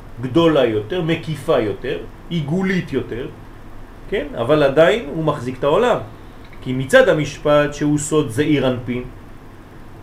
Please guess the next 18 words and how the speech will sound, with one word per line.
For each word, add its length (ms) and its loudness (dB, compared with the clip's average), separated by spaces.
אינו 260 8
ראוי 400 6
להתקיים. 520 -2
הוא 100 -2
משתמש 960 0
מרוממותו 1120 2
שאינו 680 0
נפגם 640 0
על 160 -2
ידי 260 -2
עוונות 520 -2
האדם 580 -2
לקיים 640 -4
העולם 500 -4
שלא 320 -4
יאבד, 480 -6
שלא 140 -6
יאבד. 340 0